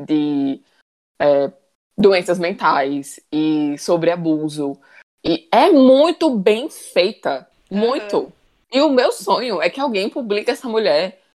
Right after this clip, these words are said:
Speaker 1: pra ela ser obrigada a terminar essa série pra eu poder ter esses livros na minha estante, porque eu vou comprar todos. Não quero nem saber. Muito boa. E assim, fanfic. E com o Crepúsculo, uma coisa ruim que teve todo um impacto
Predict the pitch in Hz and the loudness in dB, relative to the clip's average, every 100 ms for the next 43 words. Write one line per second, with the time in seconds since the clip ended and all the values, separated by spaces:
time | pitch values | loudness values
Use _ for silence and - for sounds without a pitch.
0 | _ _ 208 208 202 - 190 - 233 311 | _ _ 2 2 0 -4 -10 2 2 2
1 | 294 180 185 254 277 240 208 196 196 196 | -4 -2 -4 -6 -12 -14 -12 -12 -12 -8
2 | 165 151 - 226 202 202 233 226 202 190 | -2 -2 0 -2 0 -2 -2 -4 -4 -2
3 | 202 196 - 170 175 - - 175 175 180 | -4 -4 -2 -2 -2 -4 0 2 0 0
4 | 226 - 165 - - - - 160 175 175 | 0 2 2 0 -14 -18 -10 -2 0 0
5 | - 240 156 - _ _ _ _ - 175 | 0 0 -2 -8 _ _ _ _ -2 2
6 | 226 202 139 139 - - - 403 392 247 | 2 4 6 4 -2 -10 -8 -6 -8 -10
7 | 196 262 - 330 226 302 - - - 220 | -10 -10 -6 -6 -2 -4 -4 -10 -2 0
8 | - 311 480 381 220 - 165 139 185 220 | 4 4 4 4 4 4 2 2 0 2
9 | 233 220 285 240 180 185 269 220 202 202 | 2 2 2 -2 -6 -6 -8 -4 -6 -4
10 | 175 214 208 - - - - | -6 -6 -12 -4 -4 -4 -12